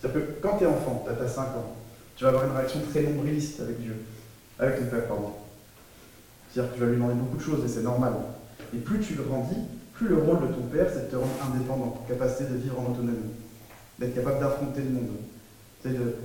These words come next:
de, de faire face aux relations avec les autres, de faire face à la, au monde du travail. Et, et, et en fait, c'est en ça que la, la relation doit devenir moins nombriliste, c'est que Dieu sait que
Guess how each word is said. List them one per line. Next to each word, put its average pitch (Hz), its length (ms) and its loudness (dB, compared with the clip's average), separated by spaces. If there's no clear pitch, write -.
de, 120 160 0
de 120 120 -2
faire 123 220 -2
face - 220 0
aux 117 100 -4
relations 131 500 0
avec 123 180 0
les 135 140 0
autres, 127 320 -4
de 117 60 -6
faire 117 160 -4
face 123 220 -2
à - 20 -2
la, 110 220 -2
au 113 80 -4
monde 123 200 4
du 123 100 0
travail. 120 360 0
Et, 139 60 2
et, 143 520 0
et 131 40 -2
en 143 100 0
fait, 190 160 4
c'est - 80 0
en - 120 6
ça 185 340 6
que 156 360 2
la, 123 200 2
la 127 140 4
relation 131 320 4
doit 143 100 4
devenir 123 240 2
moins 123 240 2
nombriliste, 135 560 -2
c'est 131 240 -4
que - 280 -2
Dieu 143 320 2
sait - 420 2
que 143 300 0